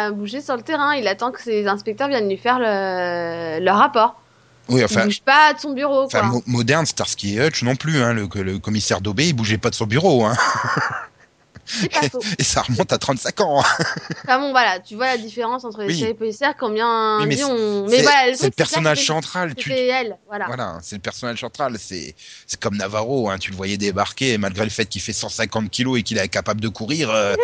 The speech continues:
Speaker 1: <laughs>
Speaker 2: c'était lui qui arrivait dans l'entrepôt avec son flingue, euh, « Police, bougez plus ». <laughs> Enfin, c'était pas réaliste, quoi. Et puis les autres, ils le voyaient, ils faisaient, «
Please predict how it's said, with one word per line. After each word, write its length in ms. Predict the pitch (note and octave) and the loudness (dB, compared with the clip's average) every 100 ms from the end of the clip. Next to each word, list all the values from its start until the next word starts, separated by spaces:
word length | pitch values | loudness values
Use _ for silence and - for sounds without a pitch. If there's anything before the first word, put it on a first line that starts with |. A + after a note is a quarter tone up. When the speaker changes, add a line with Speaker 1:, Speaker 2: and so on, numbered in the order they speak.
| A4 A#4 | 2 0
Speaker 1:
<laughs> 320 | F#4+ G4 D#4+ | -4 -12 -8
Speaker 2:
c'était 220 | E4 - | -2 2
lui 180 | C3+ D#3 | 4 4
qui 120 | C3+ | 2
arrivait 260 | G2 A2+ C3+ | 2 2 2
dans 120 | C3 | 4
l'entrepôt 600 | A#2+ B2 - C3 D#3+ E3 | 4 2 2 0 2 4
avec 200 | B2 A#2 | 4 0
son 160 | - C3 | -2 -4
flingue, 360 | - D3 C#3 | 0 0 2
euh, « 140 | G#2+ F#2 - - - | 2 0 -6 -20 -10
Police, 420 | - D#3 F3+ D#3+ C3 | 0 2 2 2 0
bougez 340 | A#2 C#3 C#3+ | -2 0 0
plus ». 440 | B2+ C#3+ C#3 B2+ G#2+ | 0 2 4 4 2
<laughs> 580 | - B2+ - - - - | 0 -2 -4 -6 -16 -6
Enfin, 180 | B3 A#3+ | -2 -2
c'était 280 | - - G2+ | -2 -6 -6
pas 180 | - G2 | -6 -4
réaliste, 420 | G#2 C3+ C3+ - | 0 0 0 -2
quoi. 80 | A2+ | -4
Et 40 | |
puis 120 | G#2 | 0
les 160 | B2 A2+ | 0 0
autres, 140 | C3+ | 0
ils 60 | A#2 | 0
le 60 | |
voyaient, 220 | A2+ A#2 C3+ | 0 0 0
ils 60 | |
faisaient, « 240 | - - | -2 -4